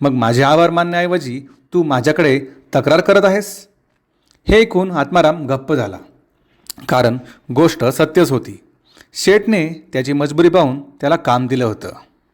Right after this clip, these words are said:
आत्मारामने ही गोष्ट हळूहळू मित्रांना,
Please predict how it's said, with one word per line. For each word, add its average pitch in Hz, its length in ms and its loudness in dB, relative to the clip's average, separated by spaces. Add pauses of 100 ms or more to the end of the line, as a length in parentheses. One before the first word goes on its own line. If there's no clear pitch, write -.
(680)
आत्मारामने 139 600 0 (340)
ही 175 120 0
गोष्ट 165 320 0 (200)
हळूहळू 180 320 4
मित्रांना, 143 680 -2